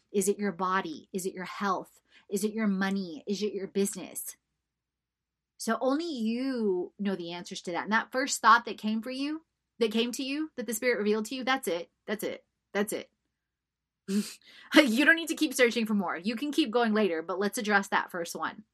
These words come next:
So thank you guys for tuning in. So, so love that you are here. If this is helping you to be encouraged, if you are loving this series, if you're loving that I am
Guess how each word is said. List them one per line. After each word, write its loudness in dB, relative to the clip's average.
So 2
thank 4
you -6
guys 0
for -6
tuning -2
in. -6
So, 2
so 0
love 2
that -6
you -4
are -4
here. -6
If -8
this 0
is 2
helping 0
you 2
to -6
be -4
encouraged, -4
if -4
you -2
are -4
loving 0
this -6
series, -2
if -8
you're -8
loving -2
that -2
I -2
am -12